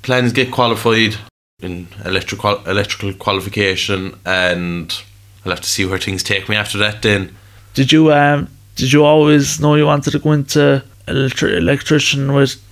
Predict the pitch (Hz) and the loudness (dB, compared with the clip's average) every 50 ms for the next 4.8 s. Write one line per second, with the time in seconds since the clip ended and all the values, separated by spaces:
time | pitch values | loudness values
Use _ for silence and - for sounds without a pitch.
0 | - - - - - 139 139 135 131 - - - 151 151 147 143 143 135 135 139 | -20 -20 -12 -4 0 2 2 2 2 0 0 2 4 6 6 6 4 2 0 -2
1 | 151 - - - 139 139 - 143 135 135 - 131 127 - - - 135 127 123 - | -6 -6 -4 -2 -2 -2 -4 -4 -4 -2 0 -2 -2 -2 -4 -4 -2 -2 -4 -4
2 | - - 139 135 135 135 131 135 143 135 131 131 127 - - - - - - - | -4 -2 0 0 0 0 -2 0 2 4 4 2 2 -2 -6 -10 -14 -20 -20 -20
3 | - - - - - - - 151 151 139 135 139 131 127 139 143 131 135 131 131 | -20 -18 -8 -4 -4 -2 2 2 2 4 4 2 2 2 2 2 2 2 2 2
4 | 170 170 165 143 113 104 98 - - - 113 107 101 92 - - | 2 2 4 2 2 2 0 0 0 0 0 0 0 -2 -4 -8